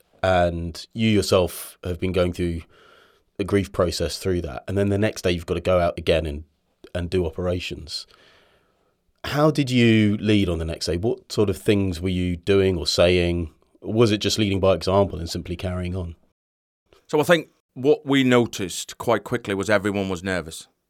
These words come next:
Speaker 2: And I think we couldn't show the fact that we were nervous. So the platoon commander and myself had a little sit down prior to briefing the platoon, which is something we never did. But I thought it's something that we had to do together.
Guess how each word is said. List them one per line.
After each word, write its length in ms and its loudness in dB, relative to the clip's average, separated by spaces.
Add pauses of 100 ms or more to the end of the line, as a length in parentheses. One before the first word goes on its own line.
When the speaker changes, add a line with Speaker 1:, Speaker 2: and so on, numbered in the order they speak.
(580)
Speaker 2:
And 100 -2
I 60 -2
think 380 0 (200)
we 260 4
couldn't 320 0
show 540 -2
the 140 -6
fact 320 -6
that 140 -4
we 100 -4
were 100 -4
nervous. 360 -4
So 280 -4 (320)
the 80 -6
platoon 240 4
commander 300 4
and 100 2
myself 420 0
had 140 -2
a 40 0
little 160 -2
sit 200 -6
down 280 -4 (180)
prior 320 4
to 220 -8
briefing 440 -4
the 80 -2
platoon, 280 -4
which 180 -2
is 160 -8 (220)
something 320 0
we 80 2
never 200 4
did. 320 2 (360)
But 100 0
I 120 6
thought 420 0
it's 200 -6
something 340 -2
that 160 -2
we 100 -4
had 240 -4
to 80 -8
do 180 -2
together. 440 -2